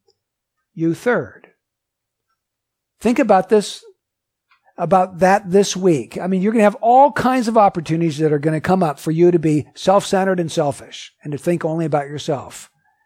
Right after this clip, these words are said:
I pray that Jesus' words will come back to you this week. "The greatest must become as the servant."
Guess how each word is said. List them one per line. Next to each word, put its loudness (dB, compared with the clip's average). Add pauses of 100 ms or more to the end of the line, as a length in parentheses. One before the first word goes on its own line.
(920)
I -2
pray 0 (420)
that 2
Jesus' -2
words 0
will -4
come -4
back 0
to -6
you -2
this -6
week. -12 (120)
"The -8
greatest 0
must -6
become -6 (120)
as -8
the -16
servant." -10